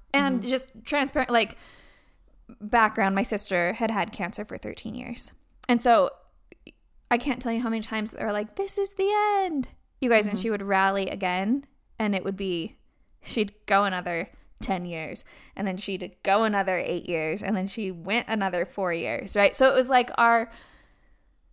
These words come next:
Speaker 1: the habit for, like, our family is, "Oh, Jen's gonna go. Oh, just kidding. She always bounces back." You know, my
Speaker 2: Yeah.
Speaker 1: also, like,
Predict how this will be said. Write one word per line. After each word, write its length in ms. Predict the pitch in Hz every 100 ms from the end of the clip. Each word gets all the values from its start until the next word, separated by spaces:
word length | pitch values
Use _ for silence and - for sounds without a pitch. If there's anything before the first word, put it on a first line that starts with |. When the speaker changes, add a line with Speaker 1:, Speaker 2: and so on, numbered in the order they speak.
| _ _ -
Speaker 1:
the 160 | 220 214
habit 680 | 220 - - 277 269 233 -
for, 340 | 226 202 196 - -
like, 160 | 196
our 160 | 190 202
family 580 | - 254 247 226 196 196
is, 240 | 190 - - _ _ -
"Oh, 440 | 208 202 185 190 - - _ _ _ _ _ _ _ - _ 214
Jen's 320 | 233 220 220
gonna 200 | 202 196
go. 460 | 196 185 180 180 185 _ -
Oh, 140 | 196 -
just 260 | 196 196
kidding. 400 | - 208 196 202 -
She 180 | - 214
always 280 | 185 180 190
bounces 400 | 147 - 202 202
back." 320 | - - -
You 80 | 214
know, 80 | 196
my 140 | 185 214 233 - _ _ -
Speaker 2:
Yeah. 280 | 370 294 202 - -
Speaker 1:
also, 320 | 233 226 202
like, 260 | 208 202